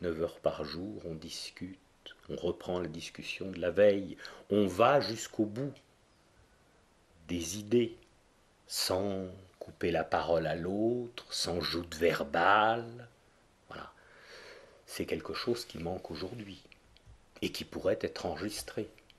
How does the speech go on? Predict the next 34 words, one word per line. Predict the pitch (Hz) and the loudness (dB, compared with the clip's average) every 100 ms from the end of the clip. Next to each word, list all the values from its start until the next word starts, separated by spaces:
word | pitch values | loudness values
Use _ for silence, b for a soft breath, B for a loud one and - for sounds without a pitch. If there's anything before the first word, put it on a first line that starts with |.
| _ _ - _ _ _ - | _ _ -20 _ _ _ -16
hein, | 76 78 - _ - | -12 -12 -16 _ -8
au | 82 | -6
lieu | 78 78 90 101 | -4 -2 -2 -2
de | 98 78 | -2 -6
se | - - 76 | -6 -6 -6
bagarrer | 69 76 - 80 82 78 90 95 - | -2 0 2 2 2 0 -2 -4 -6
par | - - | -6 -6
livre | 80 90 - | -6 -6 -6
interposé, | - - - - 71 76 - 71 - 82 90 - - 67 | -8 -8 -8 -10 -8 -6 -6 -8 -8 -8 -8 -10 -10 -10
lancer | - - - 76 | -10 -10 -8 -8
des | 69 - - | -6 -8 -8
piques | - 85 87 - - | -10 -10 -12 -10 -8
à | |
des | - 67 | -8 -8
gens | 73 | -8
qui | 85 - | -10 -12
ne | - | -10
sont | 69 | -10
pas | - - | -6 -6
présents, | - 85 78 78 - - - | -4 -8 -8 -12 -16 -20 -16
hein. | 71 71 - - | -14 -14 -16 -2
Voilà. | 78 67 - B B B B B B B B - | -2 -2 -8 B B B B B B B B 10
Donc | 143 - | 10 12
c'est | 127 117 | 4 4
une | |
chose | 107 156 139 | 8 10 8
qu'on | 113 | 6
pourrait | - 98 101 | 4 6 6
imaginer. | 85 73 - - - - - B B B B 107 107 | 6 0 -4 -8 -18 -18 -4 B B B B -6 10
Alors, | 170 104 - - - - - - | 12 12 12 2 -12 -14 -12 2
pour | - 185 | 6 8
définir | 214 - 202 | 8 8 10
la | 160 | 10
libération, | 123 120 110 107 - - 160 180 220 247 | 10 10 8 8 2 6 8 10 8 4